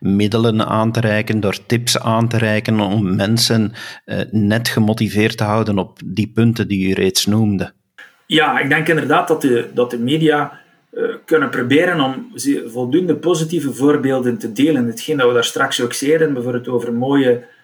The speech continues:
Speaker 2: eh, acties van vrijwilligerswerk of solidariteit die groeien in gemeentes. Waarom zou je niet iedere dag een andere gemeente in de kijker zetten, bijvoorbeeld in je krant?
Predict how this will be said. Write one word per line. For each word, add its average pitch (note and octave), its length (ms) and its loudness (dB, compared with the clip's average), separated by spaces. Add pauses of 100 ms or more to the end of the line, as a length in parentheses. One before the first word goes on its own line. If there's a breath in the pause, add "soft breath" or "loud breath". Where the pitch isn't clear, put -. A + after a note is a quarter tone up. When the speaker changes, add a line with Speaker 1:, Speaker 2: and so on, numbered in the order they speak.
(160 loud breath)
Speaker 2:
eh, A#2 260 -2
acties - 520 -2
van A#2+ 380 0
vrijwilligerswerk C#3 760 2
of C#3 80 -2
solidariteit B2+ 800 0
die A#2 140 -4
groeien C#3+ 560 0
in A#2+ 340 -2
gemeentes. A#2 760 -4 (340 soft breath)
Waarom D3+ 260 2
zou C#3+ 200 4
je C#3 60 4
niet C#3 200 2
iedere D3+ 280 2
dag C#3 200 0
een A#2+ 100 2
andere D#3 300 0
gemeente B2+ 420 -2
in A#2 80 0
de G#2+ 80 -2
kijker C#3+ 360 0
zetten, B2+ 260 -4
bijvoorbeeld A2+ 340 -2
in A2 100 -8
je G2+ 100 -12
krant? B2+ 520 -6